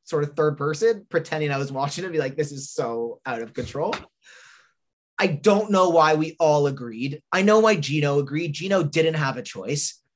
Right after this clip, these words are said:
Marty put him in a position. He didn't have a choice. So at the time, I do think,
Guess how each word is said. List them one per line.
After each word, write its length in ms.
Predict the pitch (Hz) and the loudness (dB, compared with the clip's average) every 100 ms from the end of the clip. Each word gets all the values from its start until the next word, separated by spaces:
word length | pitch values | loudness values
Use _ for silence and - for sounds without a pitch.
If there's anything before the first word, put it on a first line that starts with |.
| - | 0
Marty 220 | 156 175 | 2 2
put 180 | 196 180 | 0 0
him 120 | 170 | 2
in 60 | |
a 40 | 160 | 0
position. 720 | 147 135 135 143 139 139 _ _ _ _ | -2 -4 -4 -4 -4 -8 _ _ _ _
He 160 | 147 156 | -12 -4
didn't 220 | 160 156 | -2 0
have 100 | 143 | -2
a 60 | 139 | -4
choice. 340 | 113 110 - _ _ _ | -8 -8 -10 _ _ _
So 400 | - 175 165 160 _ | -4 4 4 2 _
at 140 | 170 | -2
the 80 | - | -2
time, 320 | - 175 156 | -2 0 0
I 80 | 139 | 0
do 240 | 139 151 156 | -2 -4 -4
think, 360 | 151 127 135 | -4 -6 -8